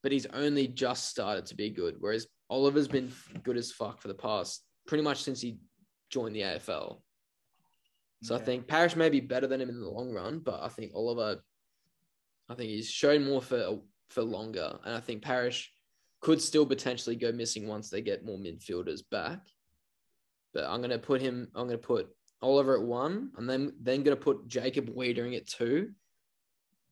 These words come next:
Speaker 1: because there's no way he's not All-Australian this year, I think. I reckon he's the best one-on-one defender in the comp.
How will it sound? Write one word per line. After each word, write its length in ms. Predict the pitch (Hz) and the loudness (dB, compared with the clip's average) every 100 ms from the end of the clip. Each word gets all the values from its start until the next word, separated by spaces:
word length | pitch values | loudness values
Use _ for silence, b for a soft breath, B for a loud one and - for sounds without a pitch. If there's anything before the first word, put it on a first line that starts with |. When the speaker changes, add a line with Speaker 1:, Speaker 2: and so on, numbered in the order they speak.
| _ | _
Speaker 1:
because 760 | - 127 127 117 113 107 107 - - _ _ _ _ _ _ _ _ _ _ _ | -6 -2 2 2 2 -2 -6 -10 -14 _ _ _ _ _ _ _ _ _ _ _
there's 160 | 127 123 | -6 -2
no 180 | 135 143 | 4 6
way 160 | 131 | 6
he's 160 | 127 127 | 4 0
not 200 | 104 - | -4 -2
All-Australian 600 | 113 101 - 73 92 82 | -2 -2 -4 -6 -8 -8
this 180 | 82 - | -8 -6
year, 120 | 85 | -6
I 60 | 73 | -6
think. 320 | 78 76 - _ _ | -10 -12 -14 _ _
I 80 | - | -2
reckon 220 | 131 123 | 0 2
he's 160 | 147 123 | 0 0
the 60 | 123 | 0
best 280 | 123 120 | -2 -2
one-on-one 480 | 123 135 147 131 127 | -2 2 2 2 0
defender 540 | 123 123 120 113 98 - | -2 -6 -6 -4 -4 -4
in 140 | 90 | -8
the 80 | 85 | -10
comp. 340 | - 58 - | -10 -12 -14